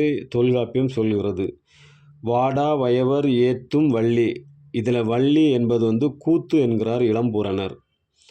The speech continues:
நாடக காப்பியமாக போற்றப்படுவது எது அப்படின்னு பார்த்தீங்கன்னா, சிலப்பதிகாரம் தான். நாடக அமைப்பு, திரைச்சீலை, விளக்கு போன்ற,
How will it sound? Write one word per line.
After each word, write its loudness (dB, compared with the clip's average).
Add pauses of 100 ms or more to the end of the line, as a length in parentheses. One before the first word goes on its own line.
(380)
நாடக -2
காப்பியமாக 0
போற்றப்படுவது 0
எது 0
அப்படின்னு 0
பார்த்தீங்கன்னா, -6
சிலப்பதிகாரம் -6
தான். -8 (680)
நாடக -6
அமைப்பு, -4 (160)
திரைச்சீலை, -4 (120)
விளக்கு -4
போன்ற, -4